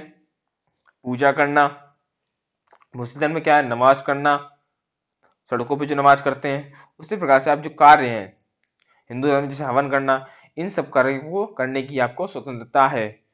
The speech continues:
आगे देखिए, आर्टिकल सत्ताईस, किसी विशिष्ट धर्म की अभिवृद्धि के लिए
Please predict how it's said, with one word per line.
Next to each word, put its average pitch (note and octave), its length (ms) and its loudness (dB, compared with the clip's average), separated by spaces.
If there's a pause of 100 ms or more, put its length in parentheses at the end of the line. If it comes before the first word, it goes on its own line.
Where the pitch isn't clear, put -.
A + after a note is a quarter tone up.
(280)
आगे C3+ 160 -4
देखिए, D3 220 -4
आर्टिकल C3 380 -2
सत्ताईस, B2+ 500 -2
किसी D3 280 -12
विशिष्ट D#3+ 360 -8
धर्म C#3 200 -2
की C3 160 -8 (380)
अभिवृद्धि B2+ 540 0
के D#3 160 0
लिए D3 200 0